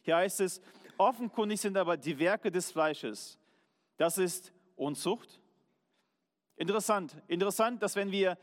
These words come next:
in dem alten Ich sind, das heißt, sogar jetzt, ich als Christ, ich bin in dem alten Ich oder ich habe nur das alte Ich sozusagen, dann werden in diesem alten Ich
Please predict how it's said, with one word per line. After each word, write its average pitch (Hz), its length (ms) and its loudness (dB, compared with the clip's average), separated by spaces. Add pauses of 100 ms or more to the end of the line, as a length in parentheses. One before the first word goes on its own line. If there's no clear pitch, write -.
(180)
in 175 120 -4
dem 175 220 0
alten 240 600 2
Ich 240 240 -2
sind, 127 480 -4 (580)
das 127 160 -6
heißt, 202 380 0 (160)
sogar 175 260 2
jetzt, 190 400 0
ich 214 240 -2
als 175 200 -2
Christ, 233 300 -2
ich 175 120 -8
bin 180 120 -2
in 185 100 -2
dem 175 200 -2
alten 226 380 2
Ich 202 240 -4 (260)
oder 214 240 4
ich 196 140 -2
habe 190 200 0
nur 285 160 4
das 220 200 2
alte 170 340 0
Ich 185 300 0
sozusagen, 175 680 0 (680)
dann 208 320 2
werden 220 340 2
in 202 140 -6
diesem 196 220 -2
alten 240 360 0
Ich 214 260 -4